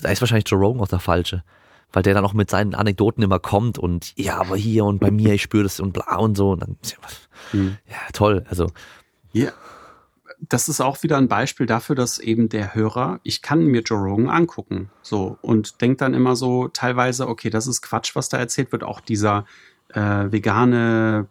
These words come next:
Speaker 2: Typ, der dann da eingeladen worden ist nach diesem, wie hieß das, äh, Game Changer Gedöns,
Speaker 1: Ja, ja.
Speaker 2: da, da hat er ja auch wieder so einen Kontratypen eingeladen und so, ne? Da denk ich mir so, "Ja, ist ein ganz netter Ansatz", aber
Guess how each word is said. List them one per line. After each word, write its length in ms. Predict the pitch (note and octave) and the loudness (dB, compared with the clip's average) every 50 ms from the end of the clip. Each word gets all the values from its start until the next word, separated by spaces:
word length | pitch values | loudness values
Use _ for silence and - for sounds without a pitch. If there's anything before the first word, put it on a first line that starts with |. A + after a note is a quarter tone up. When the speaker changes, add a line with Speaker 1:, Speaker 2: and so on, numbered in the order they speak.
| _ - | _ -8
Speaker 2:
Typ, 280 | - - C#3 C#3 - | -4 -2 -2 -2 0
der 100 | - A#2 | -2 -2
dann 180 | A2+ A#2 A2+ A2 | 0 2 2 2
da 120 | A2 G2+ | 2 0
eingeladen 540 | - A2+ B2 A#2+ A#2 A2+ A2 A2 A2+ A2+ G#2 | 0 2 2 2 2 2 2 2 2 2 2
worden 180 | A2 A2 A2 A2+ | 2 2 0 0
ist 200 | A2+ - - - | 0 0 0 0
nach 200 | A2+ G#2+ G#2+ - | 0 0 -2 -2
diesem, 520 | - A#2 G#2+ A2 A2 G#2+ G#2 G#2 G2+ G2+ | -6 -4 0 2 2 2 4 2 2 0
wie 80 | G#2 G#2 | 0 -2
hieß 220 | A2 A2+ - - | -2 -4 -4 -4
das, 260 | - A2+ G#2+ - - | -4 -4 -4 -6 -6
äh, 160 | - G#2+ G#2 | -8 -8 -6
Game 280 | G2+ - G#2 B2 B2+ B2+ | -4 0 4 4 4 4
Changer 640 | - - A#2+ A#2 A#2+ A2+ A#2 A2 A2 G#2+ A2 A2 G#2+ | 2 0 0 2 2 2 2 0 0 0 0 -2 -2
Gedöns, 540 | - A#2 G#2 G#2+ A2+ A2+ A2+ - E2+ F2 G2 | -4 -4 0 2 4 6 6 6 6 4 2
Speaker 1:
Ja, 60 | G#2+ | 0
ja. 60 | A2 | 0
Speaker 2:
da, 60 | G#2+ | 0
da 80 | G#2 G2 | 0 0
hat 140 | A2+ - - | -2 -2 -2
er 60 | A2 | 0
ja 120 | G#2 G#2 G#2+ | 0 0 0
auch 200 | A#2+ A2 - - | 0 -2 -2 -2
wieder 140 | A2 A#2 | 0 0
so 100 | G#2 A2+ | 2 2
einen 80 | A2 G#2+ - - - - _ | 0 0 -4 -10 -20 -20 _
Kontratypen 720 | - - C3 C3+ - - A2+ G#2+ - - A#2 A2 - B2 | 0 2 2 2 2 -2 -6 -6 -4 -6 -2 2 2 2
eingeladen 580 | - A2+ A#2+ B2 A2+ A#2 A2 G#2+ G#2+ G#2+ A2 A2 | 2 2 2 2 2 2 2 2 2 2 2 2
und 120 | A2 A2 | 2 0
so, 140 | - - G#2+ | 0 0 2
ne? 180 | G#2+ B2 D#3+ E3+ | 4 4 2 2
Da 380 | - - - - _ _ C3+ | -2 -8 -20 -20 _ _ 0
denk 80 | D3+ D#3 | 0 0
ich 80 | - | 0
mir 80 | D#3 C#3+ | -2 -2
so, 120 | C3+ D3 | 0 0
"Ja, 240 | D3 F3 G#3 A3+ G#3+ | 0 0 -2 -2 -2
ist 260 | F#3+ - - - - _ - | -4 -4 -6 -10 -12 _ -2
ein 100 | C#3+ C3 | 0 2
ganz 240 | - C#3+ D#3 - - | 2 0 0 0 0
netter 240 | C#3+ C3+ - B2 A2+ | 0 0 0 0 0
Ansatz", 320 | C#3 D#3 D3 C#3 A#2+ - | 2 2 2 2 0 0
aber 200 | B2+ A#2 A#2+ A#2+ | 0 0 0 -2